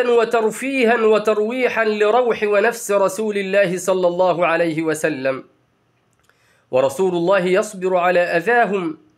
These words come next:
ويدعو الله أن يخرج الله من أصلابهم من يعبد الله ويوحده،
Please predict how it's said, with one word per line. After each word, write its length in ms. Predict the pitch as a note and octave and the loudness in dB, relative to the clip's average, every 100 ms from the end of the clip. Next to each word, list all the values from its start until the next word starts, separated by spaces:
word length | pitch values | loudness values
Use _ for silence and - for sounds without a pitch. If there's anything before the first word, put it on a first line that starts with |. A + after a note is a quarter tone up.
| _ _ _ _ - | _ _ _ _ -2
ويدعو 460 | C#3 G#3+ G#3+ G3+ | 2 2 0 -2
الله 640 | G3+ G3+ A#3+ A#3 F#3+ D3 - _ _ - | -4 0 2 4 2 -2 -12 _ _ -4
أن 160 | F3 G3+ | -2 -2
يخرج 520 | C4 D4+ A#3 A#3 A3 | -6 -4 -2 0 0
الله 500 | A3 A3 C4 A#3 A#3 | 0 2 2 2 -2
من 220 | A3+ G#3+ | -4 -6
أصلابهم 1000 | G#3+ G#3+ A3 C4+ C#4+ A#3 G3+ G3 D#3 - | -8 -6 0 2 2 0 -2 0 -2 -4
من 200 | C3+ D3+ | -2 0
يعبد 400 | E3 D#3 D3+ D#3 | 0 0 -2 -6
الله 420 | D3+ D3 D3 C3 D3 | -6 -2 0 0 0
ويوحده، 720 | C#3 C3+ C3 - - C3+ | -2 -4 -6 -8 -14 -14